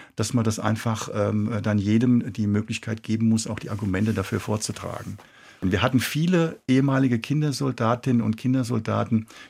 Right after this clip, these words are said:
die berichtet haben über Straftaten, die sie mit vierzehn, fünfzehn, sechzehn begangen haben. Der Angeklagte ist schuldig gesprochen worden, weil er, wir haben ganz viel Sachverständige gehört, voll, in Deutschland würde man sagen, schuldfähig war, weil er nicht,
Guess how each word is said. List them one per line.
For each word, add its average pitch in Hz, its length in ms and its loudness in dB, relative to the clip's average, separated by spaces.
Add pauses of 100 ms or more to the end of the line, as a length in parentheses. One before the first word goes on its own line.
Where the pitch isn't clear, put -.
die 110 80 -2
berichtet 110 420 0
haben 113 140 4
über 101 180 2
Straftaten, 101 720 -2
die 95 60 -2
sie 92 100 -4
mit 90 140 -4
vierzehn, 113 420 -4
fünfzehn, 101 460 -4
sechzehn 101 400 -6
begangen 92 360 -8
haben. 92 180 -8 (600)
Der - 180 -6
Angeklagte 143 760 2 (340)
ist - 220 -4
schuldig 139 380 2
gesprochen 147 480 -4
worden, 143 480 -2 (160)
weil 107 320 4
er, 117 200 2
wir 101 60 0
haben 92 140 0
ganz 92 200 -2
viel 95 140 -4
Sachverständige 107 640 -2
gehört, 98 360 -4 (160)
voll, 101 380 2
in 107 80 2
Deutschland 98 300 2
würde 95 100 4
man 90 80 2
sagen, 87 440 -2 (160)
schuldfähig 156 680 -2
war, 151 240 -2 (800)
weil 113 140 4
er 101 80 6
nicht, 117 480 6